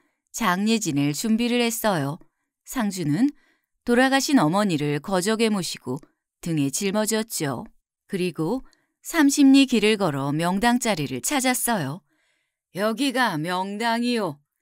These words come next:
선비들이 매장을 하려고 보니 관도 없이 거적 그대로 매장을 하기가 안타까웠어요. 선비들은 자기가 가진 돈을 상주에게 주었어요.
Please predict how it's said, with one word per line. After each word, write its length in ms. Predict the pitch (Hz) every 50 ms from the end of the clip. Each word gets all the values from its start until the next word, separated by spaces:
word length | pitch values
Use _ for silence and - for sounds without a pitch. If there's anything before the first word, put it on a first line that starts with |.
| _ _ _ _ _ _ _ _
선비들이 600 | - - 320 294 277 302 277 262 285 262 294 285
매장을 580 | 254 180 151 165 165 226 226 226 240 240 254 269
하려고 340 | 247 220 220 208 196 202
보니 400 | 170 170 151 143 139 156 233 277 277 _ _ _ _ _ _ _ _ _
관도 540 | - 226 196 170 180 190 180 220 214 214
없이 480 | 202 - - - - - 147 143 170 226 - _ _ _ _ _ _ _ _
거적 400 | - - 107 - 254 262 254 -
그대로 460 | - 196 175 185 175 151 143 139 139
매장을 520 | 139 160 175 180 180 233 226 226 226 233
하기가 460 | 240 226 196 - 147 123 - 113 107 131
안타까웠어요. 1080 | 156 165 170 240 226 214 - 220 202 202 202 202 - - 196 185 165 135 135 143 - _ _ _ _ _ _ _ _ _ _ _
선비들은 680 | - - 202 185 185 185 160 151 139 143 185 247 277 277 _ _ _ _ _ _ _ _ _ _
자기가 480 | - 254 233 220 208 262 247 269 269 262
가진 360 | 262 233 202 - 233 240 226
돈을 540 | 180 160 156 160 165 156 139 139 135 135 -
상주에게 600 | - - 320 262 262 269 262 240 185 151 151 139
주었어요. 720 | - - 202 190 196 - - 202 190 160 135 123 139